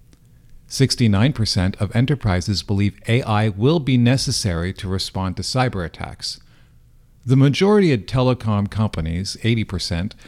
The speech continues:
say they are counting on A I to help identify threats and thwart attacks. Capgemini found the telecom industry has the highest reported incidences of losses exceeding fifty million dollars,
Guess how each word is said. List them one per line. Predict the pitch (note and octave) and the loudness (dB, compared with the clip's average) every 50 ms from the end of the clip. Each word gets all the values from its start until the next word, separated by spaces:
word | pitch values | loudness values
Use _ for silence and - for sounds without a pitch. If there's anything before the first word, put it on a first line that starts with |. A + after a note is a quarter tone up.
| - - - | -20 -16 -6
say | - - D3+ D3+ | 0 2 2 4
they | C3 C3+ | 4 4
are | B2+ B2 A#2 A2 | 4 4 2 0
counting | - - - C#3 D3+ E3 D#3 - A2+ G2+ G#2 A2 | -2 -2 0 0 0 0 0 0 0 0 0 -2
on | - A2 G#2 G#2+ | -2 -2 -2 -2
A | A2+ B2 B2+ C#3 C3+ | 0 0 0 2 2
I | A#2 A2+ A#2+ | 2 2 0
to | A#2+ - F#2 | 0 -2 -2
help | F#2+ A2+ A#2+ - A2+ | 0 0 0 0 0
identify | G#2+ G2 A2 A2 A2 G2+ - G2 F#2 | 0 0 2 0 0 0 -2 -4 -4
threats | F2 - - A#2+ B2+ C3 - | -4 -2 0 0 0 0 -2
and | - - F2+ D#2+ - | -6 -6 -8 -8 -8
thwart | - - A2 G#2+ G#2 | -4 -2 -2 0 0
attacks. | F#2+ - - G2 F#2 - - - - - - - - _ - - - - - - - - | -2 -4 -6 -6 -6 -8 -10 -12 -10 -10 -10 -12 -16 _ -20 -20 -20 -20 -20 -20 -20 -4
Capgemini | - D3+ C#3+ B2 G#2+ - C#3+ D3+ D#3+ C#3+ A2 G2+ G2+ - | -2 -2 -2 0 0 0 0 0 2 0 0 0 -2 -2
found | - A2+ G#2+ G#2+ G#2+ G#2 | -2 -2 0 0 0 0
the | G2+ G2 | -2 -2
telecom | - - A2+ A#2 C3+ C#3 - A2+ G#2+ G2 F#2 F#2 | -2 -2 -2 -2 -2 -4 -4 -4 -2 -2 -2 -2
industry | F#2 F2+ F2+ - - - G2 F#2+ F#2+ - - - - - _ | -4 -4 -6 -8 -8 -8 -6 -6 -6 -8 -10 -20 -20 -12 _
has | B2 C3 B2 | -2 -2 0
the | A#2 A#2+ | 0 -2
highest | G2 - C3 D3 F3+ G3 F#3 - | -2 -2 -2 0 0 0 0 -2
reported | D#3+ C#3 - - C3 B2+ B2+ B2+ A#2+ | -4 -6 -4 -2 -2 0 0 0 -2
incidences | - - C3 B2+ - - C3 A2 A#2 A#2 G#2+ - B2+ B2 A#2+ - - - - - - - | -4 -4 -4 -4 -4 -4 -2 -2 -2 -2 -2 -4 -4 -4 -4 -6 -10 -16 -20 -20 -20 -8
of | - A2 F#2+ | -6 -6 -4
losses | F#2+ F#2 G2 A2 B2 B2+ - - A#2 A2 G2+ - | -4 -2 0 0 0 0 -2 -2 -2 -4 -4 -4
exceeding | - - - - - - A#2+ A2 A2+ G#2+ G#2 F#2+ | -10 -12 -10 -8 -4 -4 -2 -2 0 -2 -4 -4
fifty | - - E3+ - - - D3+ D3 | -2 -2 -2 -2 -2 -2 -2 0
million | C3+ B2+ B2+ B2 B2 B2 A#2+ A2+ | 2 4 4 4 4 4 4 2
dollars, | A2 A2 G#2 G2+ F#2 E2+ D#2+ E2+ E2+ - - | 2 2 0 0 0 0 -2 -2 -4 -6 -8